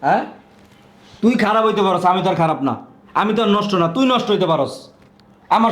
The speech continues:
শরীরের ন-, ন-, নষ্ট কোনো রক্ত নাই, তোর শরীরের নষ্ট রক্ত আছে, বুঝছস? তোর বোনের আমি ছোট বোনের মতো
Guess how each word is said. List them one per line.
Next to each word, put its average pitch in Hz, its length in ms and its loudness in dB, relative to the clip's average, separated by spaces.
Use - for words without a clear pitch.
শরীরের 220 360 0
ন-, 202 100 2
ন-, 196 180 0
নষ্ট 185 160 -4
কোনো 170 180 2
রক্ত 156 200 -6
নাই, 147 160 -2
তোর 202 140 0
শরীরের 185 260 0
নষ্ট 170 140 -4
রক্ত - 140 -6
আছে, - 140 -10
বুঝছস? 156 320 -2
তোর 190 180 2
বোনের 220 280 2
আমি 226 160 4
ছোট 202 120 2
বোনের 202 240 4
মতো 175 120 -2